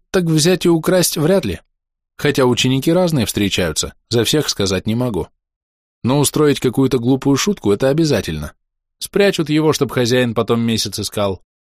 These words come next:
Или наложат заклинание постоянного промаха. Ты помнишь шкуру варга, что Серый мне подарил?»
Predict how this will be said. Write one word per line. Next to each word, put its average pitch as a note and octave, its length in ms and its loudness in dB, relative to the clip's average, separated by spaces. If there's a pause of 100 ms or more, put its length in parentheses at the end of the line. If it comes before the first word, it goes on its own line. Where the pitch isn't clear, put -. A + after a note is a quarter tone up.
(280)
Или G#3+ 180 2
наложат C3+ 420 4
заклинание A#2 540 0
постоянного G2 600 0
промаха. E3 480 0 (840)
Ты - 180 -2 (180)
помнишь A3 460 2
шкуру D3 340 2
варга, D#3+ 320 0
что - 180 -2
Серый F#2+ 280 0
мне F2 180 -2
подарил?» G2 440 -4